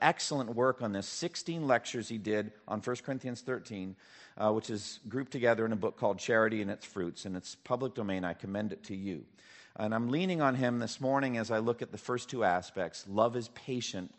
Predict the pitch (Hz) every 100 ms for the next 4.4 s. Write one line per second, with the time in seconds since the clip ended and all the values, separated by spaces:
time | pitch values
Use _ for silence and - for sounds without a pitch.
0 | - 98 87 - - 85 78 120 139 139
1 | 143 135 127 - - - 117 156 208 214
2 | 156 143 147 113 - 104 101 101 104 120
3 | - - 147 143 131 110 - 101 - 113
4 | 90 - 85